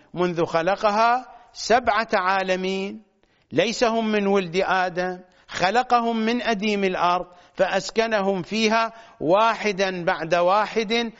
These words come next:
مع عالمه. ثم خلق الله عز وجل آدم أبا هذا البشر"، هذه السلالة، "وخلق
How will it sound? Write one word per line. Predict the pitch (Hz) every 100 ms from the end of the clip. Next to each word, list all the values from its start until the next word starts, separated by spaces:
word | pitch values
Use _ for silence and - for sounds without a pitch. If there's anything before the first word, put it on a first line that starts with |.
| -
مع | 165 226
عالمه. | 240 233 240 233 226 208 135 101 76 _ _ _ _ _ _ _ _ _ _ _ _ _ _ _ _ _ _ _ _ _ _ _
ثم | - 156 151
خلق | 196 202 185
الله | 170 165 185 185 147
عز | 160 135
وجل | 156 143 131 175 190 185 - - _ -
آدم | 170 214 202 185 180 175 170 165 - - -
أبا | 196 175 180 160
هذا | 156 196 208 208 185
البشر"، | 160 131 147 - 90 - _ _ _ _
هذه | 139 165 156
السلالة، | 123 - 104 98 - _ _ _ _ _ _ _ _ _ _ _ _ _ _ _ _ _ _ _ _ -
"وخلق | 113 - 160 170 160 156